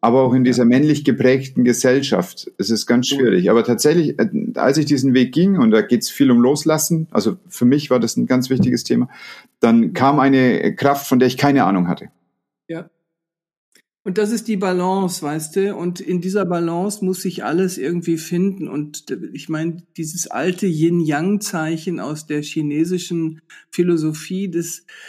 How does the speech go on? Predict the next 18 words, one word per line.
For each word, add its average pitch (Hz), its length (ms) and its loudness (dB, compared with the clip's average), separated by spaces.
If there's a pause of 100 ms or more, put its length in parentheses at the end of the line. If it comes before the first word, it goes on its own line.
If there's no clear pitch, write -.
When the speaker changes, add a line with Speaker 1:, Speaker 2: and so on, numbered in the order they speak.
(840)
Speaker 2:
glaube 135 300 0
ja, 156 120 2
das 151 180 -2
ist - 140 -6
eins 156 300 -4
der 143 180 0
ältesten, 175 560 -2
die 139 140 0
wir 139 160 -2
haben, 143 680 -2
die 151 160 -4
einfach 151 320 -4
deutlich 160 540 -2
machen, 175 320 0
wir 151 120 -2
können 180 280 0
das 180 160 -4
eine 196 680 -2